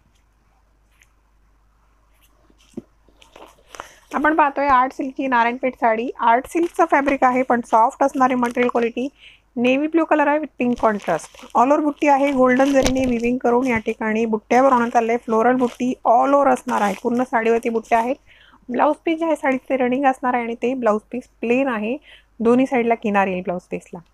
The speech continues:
मस्त color आहे, navy blue with pink contrast. Next आहे अंजिरी color.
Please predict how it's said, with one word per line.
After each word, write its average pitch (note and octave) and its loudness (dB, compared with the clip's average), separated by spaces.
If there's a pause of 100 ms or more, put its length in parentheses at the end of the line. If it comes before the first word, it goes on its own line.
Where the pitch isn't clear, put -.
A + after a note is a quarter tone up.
(1160)
मस्त C#4 -2
color D#4 0
आहे, C#4+ -2
navy B3+ -2
blue B3+ -2
with A#3+ -4
pink G3 -2
contrast. - -4 (2250)
Next D4 -2
आहे D#4+ 2
अंजिरी C#4 4
color. C#4 4